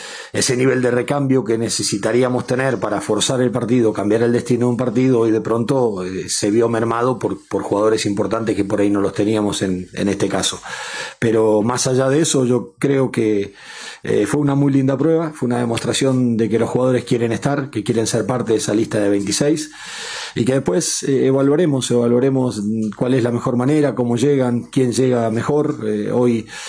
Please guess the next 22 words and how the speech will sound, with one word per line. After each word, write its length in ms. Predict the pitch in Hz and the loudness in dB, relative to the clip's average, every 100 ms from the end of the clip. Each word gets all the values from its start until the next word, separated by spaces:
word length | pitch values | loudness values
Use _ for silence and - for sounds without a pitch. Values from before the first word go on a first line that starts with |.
| - - - | -12 -12 -10
hubo 180 | - 120 | 0 2
una 140 | 120 113 | 2 2
buena 260 | 123 123 | 0 0
prestación 500 | 107 110 117 120 127 | -2 -2 -2 0 2
de, 360 | 117 110 107 104 | 4 4 2 2
de 80 | 110 | -2
Estrada 420 | - 135 131 120 | -2 -2 0 0
en 200 | 113 107 | -2 -2
su 140 | - | -2
movilidad 460 | 107 107 110 120 120 | 0 2 4 4 2
en 80 | 113 | 2
todo 140 | 117 | 0
el 60 | 110 | 2
frente 280 | 120 110 | -2 0
de 60 | 113 | -2
ataque, 360 | 110 139 117 117 | 0 -2 -2 -2
sosteniendo 540 | 117 - 110 113 110 | -2 -2 -2 0 0
pelotas, 580 | 98 139 139 117 113 - | 2 2 2 0 -4 -2
obligando 460 | 101 101 120 117 113 | 0 0 0 2 0
a 220 | 107 107 | 0 0
la 100 | 101 | 0
defensa. 640 | 104 143 139 127 127 117 | 0 0 0 0 -2 -4